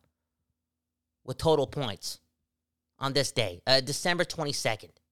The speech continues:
That's beautiful. Uh, look at where we were last year.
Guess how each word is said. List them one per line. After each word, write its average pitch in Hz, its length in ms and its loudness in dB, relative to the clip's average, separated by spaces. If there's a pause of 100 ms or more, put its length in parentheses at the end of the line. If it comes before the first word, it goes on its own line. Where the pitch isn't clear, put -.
(360)
That's 131 160 -6
beautiful. 117 460 -4 (1200)
Uh, 127 60 -4
look 175 180 -2
at 185 60 0
where 170 100 4
we 160 80 0
were 151 220 4
last 131 320 6
year. 107 160 -4